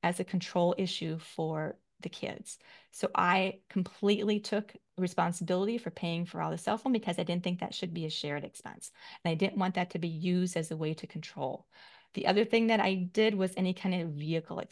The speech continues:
And I know this is a big expense for people, but I always, but I took over the vehicle, like, insurance,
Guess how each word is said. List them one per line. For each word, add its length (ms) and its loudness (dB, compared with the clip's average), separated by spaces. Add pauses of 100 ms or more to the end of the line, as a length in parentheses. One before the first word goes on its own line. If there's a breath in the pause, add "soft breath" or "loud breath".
And 100 4
I 40 6
know 180 8
this 100 -2
is 120 -4
a 40 4
big 220 0
expense 420 -4
for 140 -10
people, 260 -4
but 140 0
I 120 4
always, 360 4
but 200 -2
I 280 0
took 200 -6
over 220 2
the 80 0
vehicle, 460 2
like, 180 -2
insurance, 640 -4